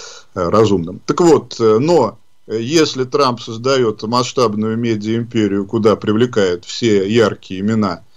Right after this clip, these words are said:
и не только, кстати говоря, американские, то вот тогда, э, это будет серьезно. Представьте себе телеканал, э, со своим, э, тоже интернет-сайтом, еще какие-то издания,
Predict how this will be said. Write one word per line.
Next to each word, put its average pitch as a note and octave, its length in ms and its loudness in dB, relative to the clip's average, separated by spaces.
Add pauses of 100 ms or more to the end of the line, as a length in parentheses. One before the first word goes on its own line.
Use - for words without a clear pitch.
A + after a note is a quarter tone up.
(300)
и G#2 200 -2
не A2+ 140 2
только, A#2+ 360 0
кстати F2+ 360 -8
говоря, F#2+ 380 -2
американские, A2 840 -4 (600)
то A2+ 840 4 (160)
вот A2 220 -4
тогда, F#3+ 600 2 (140)
э, B2 360 0
это E3 180 -2
будет D#3+ 200 -4
серьезно. A#2+ 520 -2 (840)
Представьте B2 500 -2
себе G#2 680 -6
телеканал, B2+ 880 0
э, - 20 -4
со G#2+ 140 -12
своим, G#2+ 600 -4
э, G#2 380 -6
тоже G2 300 -6
интернет-сайтом, G#2+ 880 0
еще G#2+ 220 -6
какие-то G#2+ 480 -2
издания, C#3 560 0